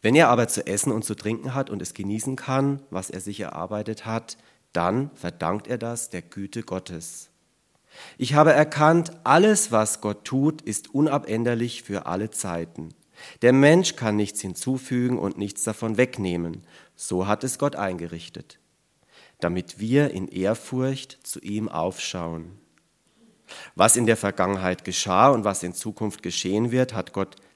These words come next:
lange zuvor festgelegt. Und die Zeit, die uns entschwunden ist, ist bei ihm nicht vergangen.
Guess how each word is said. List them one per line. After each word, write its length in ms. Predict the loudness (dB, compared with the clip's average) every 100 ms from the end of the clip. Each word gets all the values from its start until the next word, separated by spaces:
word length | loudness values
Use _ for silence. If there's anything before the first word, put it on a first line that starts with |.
| -10
lange 520 | 2 6 6 6 2
zuvor 380 | -4 -10 -4 -4
festgelegt. 800 | -4 -10 -10 -10 -10 -10 -14 _ _ -20 _
Und 160 | -12 -10
die 100 | -8
Zeit, 560 | -6 0 4 2 0 -8
die 80 |
uns 180 | -8 -6
entschwunden 640 | -6 -8 -6 -4 -4 -6 -8
ist, 380 | -8 -8 -10 -14 _ _ _ -6
ist 220 | -6 0
bei 160 | 0 2
ihm 440 | 0 0 0 -4 -10 _
nicht 340 | -10 -6 -6 -4
vergangen. 640 | -4 -2 -4 -6 -8 -12